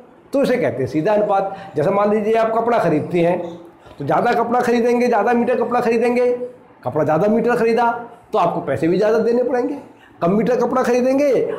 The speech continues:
आपको कम पैसे देने पड़ेंगे। तो इस प्रकार से मालूम करते हैं। तो ये हमारा उल्टे अनुपात का सवाल है, क्योंकि यदि हम काम को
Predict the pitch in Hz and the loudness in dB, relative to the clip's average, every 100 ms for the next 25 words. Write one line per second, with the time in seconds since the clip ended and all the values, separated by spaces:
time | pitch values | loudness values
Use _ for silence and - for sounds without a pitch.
0 | - 180 208 175 143 156 165 190 180 202 | -4 -2 0 0 -2 0 0 2 2 2
1 | 208 220 226 226 240 277 - - - - | 2 2 2 0 -2 -6 -12 -20 -20 -20
2 | - - 254 269 269 196 143 135 269 294 | -18 -4 -2 0 0 0 0 0 -2 0
3 | 175 151 120 131 - 165 156 165 - - | 2 0 0 -4 -2 0 0 -4 -10 -12
4 | - 170 254 294 170 170 226 247 240 262 | -2 0 2 2 2 2 0 0 0 0
5 | 262 190 175 - 139 123 127 135 135 160 | 0 0 -2 0 -2 -2 0 0 2 0
6 | - - - 240 233 262 208 214 240 233 | -2 -8 -6 -2 0 2 2 2 0 0
7 | 208 220 220 254 | 0 0 0 0